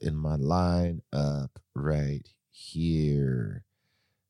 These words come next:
Dun, dun, dun. Okay, yeah, we've got, we've got a bunch of Suicide Squad, um, hype coming. I'm, I'm hyped for it. We've got Venom,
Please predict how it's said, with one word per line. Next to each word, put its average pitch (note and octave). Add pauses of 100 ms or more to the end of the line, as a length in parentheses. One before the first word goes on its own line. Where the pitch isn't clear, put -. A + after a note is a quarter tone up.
Dun, F#2+
dun, F2+
dun. G#2+
Okay, E2+
yeah, F#2+
we've B2
got, F3 (1400)
we've C3+
got G#3
a A3
bunch D#3
of B2+
Suicide G2+
Squad, F#2+ (2000)
um, G2 (200)
hype G#2+
coming. F2
I'm, B2+
I'm A2
hyped F2+
for E2+
it. D#2
We've F#2+
got A#2+
Venom, A#2+